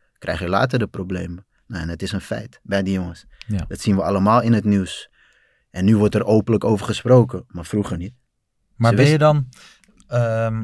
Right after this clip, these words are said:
Speaker 2: voel je dan wel eens veroordeeld door de, door de tijd waarin je hebt geleefd? Dat je denkt van, ja, als ik dat toen destijds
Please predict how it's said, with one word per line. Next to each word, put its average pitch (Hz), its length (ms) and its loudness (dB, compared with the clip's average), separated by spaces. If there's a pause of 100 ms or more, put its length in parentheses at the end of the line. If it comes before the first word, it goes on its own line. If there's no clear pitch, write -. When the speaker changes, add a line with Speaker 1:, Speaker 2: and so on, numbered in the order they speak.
Speaker 2:
voel 127 280 -2
je 127 160 2
dan 120 240 0
wel 120 200 2
eens 120 280 -2 (480)
veroordeeld 113 680 4
door 117 160 0
de, 110 180 0 (280)
door 123 120 4
de 127 100 4
tijd 127 280 4
waarin 135 300 6
je 139 60 6
hebt 127 160 4
geleefd? 151 360 4
Dat 120 120 -2
je 120 60 -8
denkt 110 240 -2
van, 120 80 -6
ja, 113 140 0
als 87 180 -8
ik 104 160 -6
dat 104 220 2
toen 110 220 2
destijds 107 640 2